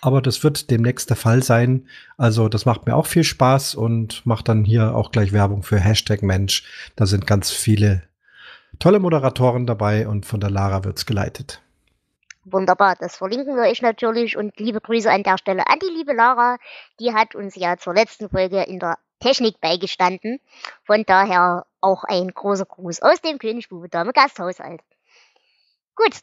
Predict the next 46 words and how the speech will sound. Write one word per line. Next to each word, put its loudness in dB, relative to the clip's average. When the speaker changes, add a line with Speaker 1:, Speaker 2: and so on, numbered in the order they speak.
Speaker 2:
das 0
soll's -2
von 0
der 4
Seite -2
erstmal -2
zum -10
Intro -6
gewesen -2
sein. 0
Wie -6
gesagt, 2
wir 2
hatten -2
eine -4
geniale 2
Zeit -4
auf -4
dem -12
Podstock. -2
Wir 0
hatten 0
alle 2
sehr 2
viel -10
Spaß. 2
Es -10
war 0
sehr 0
schön, 2
euch -2
alle 2
wieder -6
zu -18
treffen. 0
Aber 4
jetzt -4
ist -14
der -2
Zeitpunkt, -8
um -10
wieder -6
über -4
Bücher -2
zu -10
reden. -8